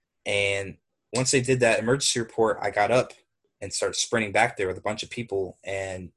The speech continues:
you can feel the, the weight of the submarine as it starts to shift down because of the fact we're not going anywhere. We're just kind of sinking out. The lube oil is spitting everywhere. It's hot as hell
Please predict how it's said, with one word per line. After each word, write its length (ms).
you 100
can 140
feel 400
the, 280
the 80
weight 260
of 100
the 80
submarine 500
as 180
it 80
starts 300
to 80
shift 340
down 400
because 380
of 120
the 80
fact 260
we're 120
not 100
going 260
anywhere. 300
We're 100
just 280
kind 140
of 180
sinking 460
out. 220
The 80
lube 240
oil 280
is 80
spitting 640
everywhere. 500
It's 140
hot 280
as 120
hell 400